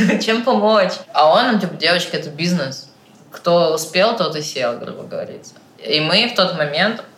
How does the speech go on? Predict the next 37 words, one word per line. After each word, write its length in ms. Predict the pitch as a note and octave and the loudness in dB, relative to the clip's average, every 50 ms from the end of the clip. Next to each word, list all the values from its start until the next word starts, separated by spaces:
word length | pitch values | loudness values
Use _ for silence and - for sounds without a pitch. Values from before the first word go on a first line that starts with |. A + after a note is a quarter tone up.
| - - - - | -20 -10 -4 -2
то 40 | |
есть 120 | D3+ D3+ D3+ | -2 0 2
мы 120 | E3+ G3+ | 2 2
сначала 540 | A3 G#3+ G3+ E3+ - D#3+ D#3+ E3+ F3 D#3 - | 2 2 0 0 2 4 4 4 4 2 2
там 280 | - C3 B2+ - - - - - | 0 -2 -2 -4 -8 -12 -16 -12
были 220 | - D3 D#3+ F3 | -6 -2 0 0
возмущены, 680 | E3 D3+ D3+ D3+ D3+ D3+ D3+ - - D3+ C#3 C3 C#3+ D#3 D3+ | 2 2 0 0 0 0 0 0 -2 -2 -2 -2 -4 -4 -4
пытались 340 | D#3 D3 D3+ D3+ D3+ E3 D#3+ | 0 2 2 2 2 2 0
добиться 380 | - C#3 C3+ D3 D3+ - D3+ | -2 -4 -4 -4 -4 -4 -4
от 80 | C3+ C3+ | -4 -2
него 120 | C#3+ C#3+ | -2 -4
справедливости: 800 | C#3 - - D3+ D3 D3 C#3+ B2+ B2 C#3 D#3 E3 D#3 D#3 - - | -4 -4 -6 -6 -6 -6 -6 -6 -4 -4 -4 -4 -6 -8 -8 -10
"Убери, 380 | C#3+ C#3 C#3 C3+ C#3 C3+ C#3 D3+ | -10 -10 -8 -8 -8 -6 -6 -6
пожалуйста, 800 | D3 D3 C#3 B2+ C3 C#3 D3+ D#3+ D3+ D3+ - - - C3 B2+ - - - - - - - | -6 -6 -4 -2 2 2 2 2 0 -2 -8 -10 -10 -10 -12 -12 -14 -18 -18 -18 -16 -12
ну 60 | C#3 | -6
как 200 | C#3 D3+ D3 D3 | -2 -2 -2 0
же 140 | C#3+ - C#3+ | -2 -6 -8
так?" 400 | C#3 - C#3+ - - - - - - - | -6 -4 -2 -2 -2 -2 -4 -8 -8 -2
В 20 | |
какой-то 240 | - F3 F#3 F#3 F3+ | 0 2 2 2 2
момент 280 | F3+ E3+ E3+ G3 A#3+ - | 2 2 2 2 0 0
мы 80 | - A3+ | 0 -2
сели 240 | F#3+ - F3+ F#3+ G#3 | 0 0 0 2 2
и 40 | A3 | 2
обсудили, 540 | G3+ - - - E3+ D3+ D3 C#3+ C#3+ C3+ C3+ | 2 0 -2 -6 -8 -6 -6 -4 -4 -4 -6
что, 500 | C3+ - - - C3+ B2+ B2+ A#2+ - - - | -8 -6 -2 0 2 2 2 0 -2 -4 -4
ну, 80 | D3 D3 | 0 2
нам 220 | D3 D#3 F3 F3+ | 2 2 2 4
нравится 880 | D#3+ D3 D#3 E3+ F3+ F3+ F3+ - - D3+ C#3 C3 B2 - - - - - | 4 4 4 4 2 0 -2 -2 0 0 2 2 0 0 -4 -8 -10 -10
направление 640 | - C#3+ C3 C#3 C3+ C3 C3+ C#3 D3+ E3 D#3+ C#3+ C#3 | -10 -6 -4 -2 -2 0 2 2 0 2 0 0 -2
этой 160 | C#3 - C#3 | -2 -2 -4
работы, 640 | C3+ A#2+ A#2+ C#3 C#3+ E3 F#3+ - F3+ D3 C3+ C3 - - | -6 -4 -2 -2 0 0 0 -2 -4 -4 -4 -6 -8 -10
и 480 | B2 B2+ C3 C3+ C3 B2+ B2+ B2+ B2 B2 - - - - - - | -10 -8 -6 -6 -4 -4 -2 -4 -4 -6 -10 -16 -20 -20 -18 -10
либо 300 | - D#3 E3 F#3 F3 E3+ | -4 0 2 2 2 2
мы 120 | D3+ D3 D3 | 2 0 -2
сейчас 500 | D3 - D3+ - - D3 C3 B2+ C3 - | -2 -4 -4 0 2 4 4 2 2 -2
отказываемся 880 | C3 - - - D3 C#3 C3+ B2+ C3 B2+ A#2+ B2 A#2+ - - B2 - | -4 -2 0 2 2 4 2 0 -2 -6 -6 -8 -8 -8 -6 -6 -6